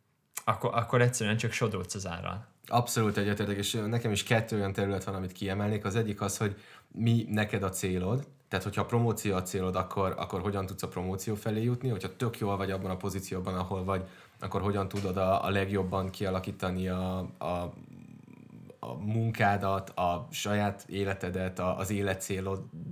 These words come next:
Speaker 2: életcéljaiddal hogyan függ össze ez a helyzeted. És mellette ismét behozzuk a,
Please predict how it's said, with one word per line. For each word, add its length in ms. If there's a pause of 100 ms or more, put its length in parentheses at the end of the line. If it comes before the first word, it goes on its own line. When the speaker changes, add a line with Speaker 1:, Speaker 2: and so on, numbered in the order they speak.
(440)
Speaker 2:
életcéljaiddal 840
hogyan 240
függ 180
össze 260
ez 100
a 120
helyzeted. 520 (540)
És 220
mellette 840
ismét 380
behozzuk 520
a, 220